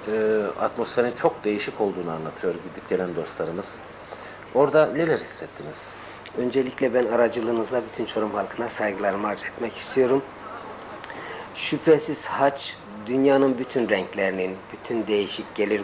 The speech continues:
Speaker 2: gruplarının ve bütün, e, katman insanların, milyonların sadece Allah diyerek bir araya geldiği bir mevki. Orada sevgili Peygamberimizin,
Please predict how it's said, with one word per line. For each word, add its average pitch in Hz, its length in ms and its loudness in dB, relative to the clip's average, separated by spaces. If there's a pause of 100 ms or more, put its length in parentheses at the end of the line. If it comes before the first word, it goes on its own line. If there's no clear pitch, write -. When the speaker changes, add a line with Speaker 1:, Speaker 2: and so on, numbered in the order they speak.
Speaker 2:
gruplarının 95 600 -2
ve 107 240 -6 (120)
bütün, 151 800 6 (800)
e, 113 240 6 (380)
katman 143 540 6
insanların, 131 800 4 (280)
milyonların 131 760 4 (300)
sadece 131 600 4
Allah 127 480 4
diyerek 90 280 -4 (120)
bir 92 60 -4
araya 85 300 -2
geldiği 82 500 -6
bir 87 100 -6
mevki. 90 600 -4 (880)
Orada 139 440 6
sevgili 135 480 2
Peygamberimizin, 104 1040 2